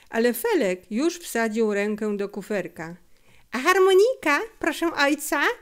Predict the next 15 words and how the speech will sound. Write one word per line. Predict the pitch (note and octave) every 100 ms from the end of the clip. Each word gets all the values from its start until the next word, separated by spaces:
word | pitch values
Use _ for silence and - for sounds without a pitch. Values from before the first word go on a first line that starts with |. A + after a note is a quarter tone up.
| - _ - _ - _
krzyknął, | - - G3+ G3+ A3 G#3
podnosząc | G3+ F#3 F3 F#3+ G3+ G3 G3
czerwone | - F#3+ F3 F#3+ G3+ F#3+
zawiniątko. | G3 F#3 F#3+ F#3+ F3 E3+ - D#3+ - - _ _
Nie | B3
można | F#4 A4 A4+ G4
by | G4
harmonijki? | F4 F4 F4+ F4+ F4+ E4 E4+ F#4+ C#5+ - _ _ _ _ _
Felek! | - - B4 A4+ C4+ G#3 - - - - - - _ - _ _
zawołała | F#3 F#3 F3 F3+ F#3+ F#3
matka | E3 F#3+ F#3+ F3+
słabym | E3 - G3 F3+ E3+
głosem | E3+ G3 F#3+ F#3+ E3
z | F3+
łóżka. | G3 F#3 - -